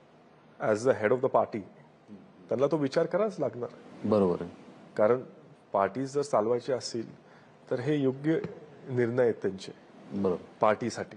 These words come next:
Speaker 2: पार्टी.
Speaker 1: पण लोक ह्याच्यामधनं जर कॉन्ट्रोवर्सी create करतात, तो लोकांचा विषय आहे, त्याच्यावरनं मग तुम्ही असे प्रश्न विचारता.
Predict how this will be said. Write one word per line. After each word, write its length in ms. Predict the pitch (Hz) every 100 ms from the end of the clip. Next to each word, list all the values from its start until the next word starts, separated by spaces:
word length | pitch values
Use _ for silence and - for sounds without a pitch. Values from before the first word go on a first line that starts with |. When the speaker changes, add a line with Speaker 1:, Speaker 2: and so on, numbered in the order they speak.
| - -
Speaker 2:
पार्टी. 240 | 95 - - - -
Speaker 1:
पण 180 | 156 185 - 110
लोक 300 | 98 101 -
ह्याच्यामधनं 500 | 196 165 165 165 175
जर 60 | 175
कॉन्ट्रोवर्सी 580 | 175 139 139 156 143 165
create 300 | 156 147 143
करतात, 240 | 151 160 165
तो 100 | 185
लोकांचा 600 | 156 127 165 160 151 151 127
विषय 360 | 123 101 - -
आहे, 260 | 107 - - - - - -
त्याच्यावरनं 440 | - 120 127 139 151
मग 100 | 156 -
तुम्ही 220 | 131 151
असे 220 | 139 -
प्रश्न 360 | 127 - - 113
विचारता. 440 | 95 - 104 -